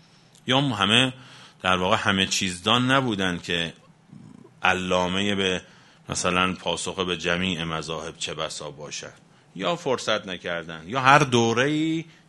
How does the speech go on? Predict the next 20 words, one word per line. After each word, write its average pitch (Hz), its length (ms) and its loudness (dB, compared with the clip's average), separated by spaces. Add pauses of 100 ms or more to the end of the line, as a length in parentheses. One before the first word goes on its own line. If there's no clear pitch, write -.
چیزی 156 480 -2
بالا 113 480 4
بوده 156 260 -2
و 135 160 0
با 113 100 -2
او 117 160 0
درگیر 82 480 -2
بودن. 76 260 -20 (1400)
حالا 156 220 4
بیایم 196 180 4
تو 151 140 -2
بخش 156 280 2
دوم، 110 800 -4 (800)
اینجا 170 680 2
این 156 200 -2
مسئله 123 500 0
حادتر 101 680 0
می‌شه. - 380 -8 (760)
واضح‌تر 87 960 2
می‌شه. - 300 -12